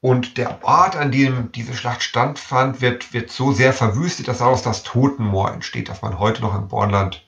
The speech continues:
aufsuchen kann oder vielleicht auch besser meidet als reisender Abenteurer, ob der Gefährlichkeit. Und ja, letztlich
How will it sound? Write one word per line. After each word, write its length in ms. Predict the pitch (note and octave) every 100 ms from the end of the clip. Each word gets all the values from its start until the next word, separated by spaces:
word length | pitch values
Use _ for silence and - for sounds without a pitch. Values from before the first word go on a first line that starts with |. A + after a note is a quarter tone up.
| _
aufsuchen 460 | - A2 - B2+ A2+
kann 140 | B2+
oder 100 | A#2
vielleicht 200 | A2 G#2+
auch 80 | G#2+
besser 300 | G#2+ A2+ F#2+
meidet 480 | F#2+ A2 C#3 - - _ _ _ _ _
als 300 | - G#2 -
reisender 460 | G#2 A2 G#2+ G2+ -
Abenteurer, 800 | A#2+ A#2+ A2 A#2 A#2+ B2+ B2+ _ _ _ _ _ _
ob 220 | - G2+ -
der 140 | A2+
Gefährlichkeit. 1000 | G#2+ - A#2 B2 B2 - A#2+ B2 B2 - _ _ _ _ _ _ -
Und 600 | C#3 C#3 B2+ - - _ _ _ _ _ _ _
ja, 640 | G#2+ G#2 E2+ D#2 A1+ - - _ _ _ _ _ _ _ _
letztlich 960 | G#2+ C3 C#3 - C#3+ D3 - - -